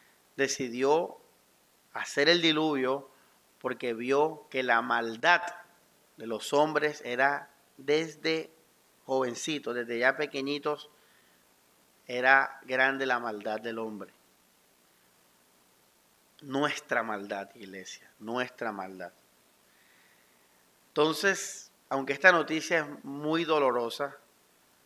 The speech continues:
tenemos que recordar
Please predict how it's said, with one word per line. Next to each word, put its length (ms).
tenemos 440
que 140
recordar 920